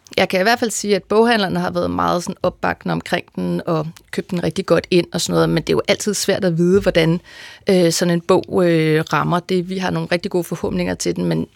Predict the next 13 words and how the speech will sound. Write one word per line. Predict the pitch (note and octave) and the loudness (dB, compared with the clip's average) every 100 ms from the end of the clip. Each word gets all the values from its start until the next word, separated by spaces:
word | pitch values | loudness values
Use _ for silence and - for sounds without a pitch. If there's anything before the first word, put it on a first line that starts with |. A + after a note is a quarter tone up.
| - - - - | -20 -20 -14 -10
vi | |
kan | - F3 | -2 0
jo | |
ikke | D#3+ - | 0 0
sådan | E3+ - | -4 0
helt | - - - - _ F#3 | -2 -2 -16 -20 _ 0
vide, | E3 D#3+ E3+ - _ F#3+ | 2 2 0 -4 _ 0
øh, | E3 D#3 D#3+ - _ - | 2 2 -2 -6 _ -4
hvordan | F3 - | -2 -2
det, | - E3+ - | -2 -4 -2
hvordan | E3 E3 D#3+ | -2 -2 -4
den | |
lander. | F#3+ E3 | -2 -2